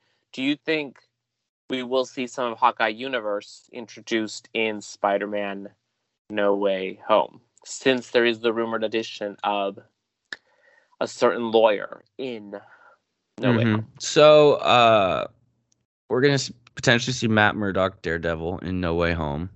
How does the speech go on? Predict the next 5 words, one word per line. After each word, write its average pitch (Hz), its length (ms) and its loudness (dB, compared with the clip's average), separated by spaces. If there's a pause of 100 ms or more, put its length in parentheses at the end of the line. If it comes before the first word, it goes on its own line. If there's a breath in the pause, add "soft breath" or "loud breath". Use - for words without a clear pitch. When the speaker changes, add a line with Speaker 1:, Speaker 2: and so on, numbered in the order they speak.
(540 soft breath)
Speaker 2:
which 90 220 -4 (180)
relates 90 600 2
obviously 76 600 0
to - 160 -14
Kingpin. 92 840 0